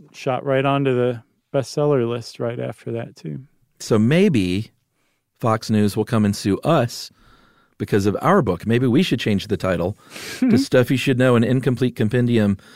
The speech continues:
Speaker 2: of mostly interesting, fair, and balanced things.
Speaker 1: Yeah.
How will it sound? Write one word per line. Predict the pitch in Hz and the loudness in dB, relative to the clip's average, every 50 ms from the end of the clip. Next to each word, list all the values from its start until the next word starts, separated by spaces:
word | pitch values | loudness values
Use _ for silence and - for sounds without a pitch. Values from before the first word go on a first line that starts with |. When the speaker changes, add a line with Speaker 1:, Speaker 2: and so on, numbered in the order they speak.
| - - _ _ _ _ | -20 -20 _ _ _ _
Speaker 2:
of | - 107 104 | 0 2 4
mostly | 110 120 127 123 - 131 117 110 | 4 4 4 2 2 0 0 0
interesting, | - 120 120 - 127 113 - - 131 120 113 104 | 2 0 0 0 -2 -4 -2 0 2 2 2 2
fair, | 101 - 123 120 123 | 2 2 2 4 4
and | 123 110 98 | 4 4 4
balanced | 104 117 120 127 123 117 - - - | 4 4 4 2 2 0 -2 -6 -8
things. | - - 147 151 117 95 95 104 131 - - - - - | -4 -2 0 0 2 2 2 0 0 -2 -6 -14 -6 -2
Speaker 1:
Yeah. | 143 151 147 135 | 0 0 0 0